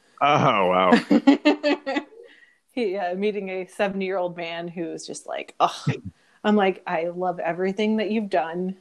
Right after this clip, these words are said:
Speaker 2: I have, I'm such a huge fan." Like, and just having him, like, wink at me and, like, just, <laughs> just
Speaker 1: <laughs>
Speaker 2: puddle of fan, like, horror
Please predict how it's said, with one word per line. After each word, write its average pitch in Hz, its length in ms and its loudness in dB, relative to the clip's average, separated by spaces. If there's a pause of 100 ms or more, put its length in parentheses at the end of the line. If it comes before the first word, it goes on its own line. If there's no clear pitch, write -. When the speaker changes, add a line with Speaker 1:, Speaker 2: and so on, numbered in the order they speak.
(140)
Speaker 2:
I 170 120 -8
have, 151 500 -8
I'm 160 220 -8
such 143 240 -6
a 170 60 -4
huge 208 220 0
fan." 151 480 -6
Like, 127 320 -8
and 156 140 -6
just 151 180 -6
having 151 300 0
him, 175 220 -2
like, 131 380 -6 (460)
wink 170 360 -2
at 180 180 4
me 196 340 -2
and, 160 140 -6
like, 151 400 -8
just, - 420 -4
<laughs> - 80 -10 (840)
just 214 760 4
Speaker 1:
<laughs> 160 800 0
Speaker 2:
puddle 262 500 2
of 220 280 0
fan, 214 400 -6
like, 196 300 -8
horror 208 440 -4